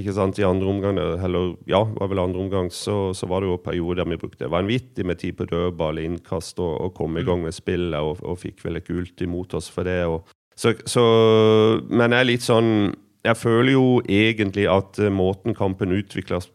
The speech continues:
Speaker 1: seg på var toneangivende, så var det som satte premissene, ikke nødvendigvis at det lå en sånn plan der, men samtidig så må du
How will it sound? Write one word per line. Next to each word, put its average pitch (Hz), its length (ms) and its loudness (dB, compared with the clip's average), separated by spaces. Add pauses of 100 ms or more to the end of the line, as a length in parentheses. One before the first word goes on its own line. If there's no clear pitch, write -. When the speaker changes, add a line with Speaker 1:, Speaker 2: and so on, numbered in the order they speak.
(120)
Speaker 1:
seg 98 240 -4
på 135 240 6
var 98 240 4
toneangivende, 104 800 0
så 85 160 -6
var 90 80 -2
det 92 160 0
som 82 80 -4
satte 90 240 -6
premissene, 95 720 -2
ikke 92 160 -4
nødvendigvis 87 960 -2
at - 180 -10
det 90 140 2
lå 92 100 6
en 90 140 4
sånn 85 320 2 (800)
plan 120 400 4
der, 95 160 4
men 98 160 2
samtidig 110 680 4
så 117 160 2
må 104 220 4
du 98 540 4